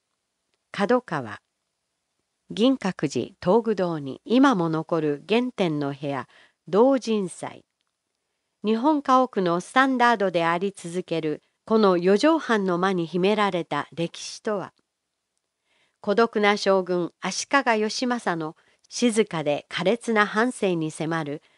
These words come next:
歴史長編小説。新刊図書三冊の表紙の写真があります。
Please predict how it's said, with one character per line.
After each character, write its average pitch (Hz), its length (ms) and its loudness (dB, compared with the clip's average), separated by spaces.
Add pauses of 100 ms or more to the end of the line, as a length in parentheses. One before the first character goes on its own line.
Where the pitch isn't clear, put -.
(160)
歴 170 240 -4
史 - 320 -6
長 214 240 0
編 240 280 -2
小 196 260 -4
説。 - 380 -18 (1600)
新 285 280 2
刊 254 300 -2
図 220 120 -4
書 170 280 0
三 262 260 0
冊 185 280 -6
の 151 160 -4 (100)
表 254 220 0
紙 233 100 -2
の 226 100 -2
写 220 160 -6
真 220 220 -4
が 226 140 -4
あ 180 60 -6
り 147 140 -12
ま 131 180 -14
す。 - 200 -20